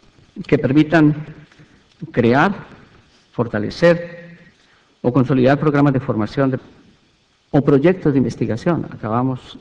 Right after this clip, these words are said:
de estar en, hace, hace dos semanas en, en Ciudad de México, en el Politécnico Nacional,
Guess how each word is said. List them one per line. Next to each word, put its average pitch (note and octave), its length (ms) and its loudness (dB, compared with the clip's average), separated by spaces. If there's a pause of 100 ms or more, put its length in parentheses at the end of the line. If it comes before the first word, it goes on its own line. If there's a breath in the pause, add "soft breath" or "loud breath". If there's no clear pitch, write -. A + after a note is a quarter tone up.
de G#2 380 -10
estar A#2 360 -6
en, B2 440 -6
hace, G#2 240 -12
hace - 220 -10
dos G#2+ 120 -6
semanas B2+ 480 -4
en, A2 260 -6 (680 soft breath)
en A2 240 -4
Ciudad B2+ 280 0
de C#3 80 4
México, C#3+ 580 2
en C3+ 60 2
el B2 100 0
Politécnico C3 640 -2
Nacional, B2 560 -2